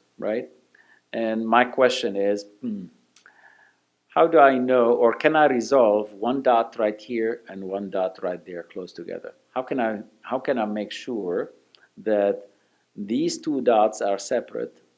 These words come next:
as opposed to showing as one dot? This is basically your spatial resolution. And intuitively, you would think that, hmm, if my wavelength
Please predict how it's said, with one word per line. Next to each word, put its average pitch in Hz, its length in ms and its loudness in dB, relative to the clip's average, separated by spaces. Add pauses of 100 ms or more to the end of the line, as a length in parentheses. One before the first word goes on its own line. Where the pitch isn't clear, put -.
(120)
as 98 140 -6
opposed 104 520 -4
to 101 320 -10
showing 95 600 -6
as 90 260 -8
one 92 340 -14
dot? 82 340 -16 (920)
This 110 180 -12
is 101 80 -14
basically 101 760 -10
your 104 220 -4
spatial 90 500 -10
resolution. - 680 -16 (1300)
And 110 200 -8
intuitively, 117 1000 0 (160)
you 110 240 -2
would 131 220 0
think 104 280 -4
that, 95 220 -6 (100)
hmm, 135 160 -6 (500)
if 143 200 -4
my 165 240 2
wavelength 127 760 0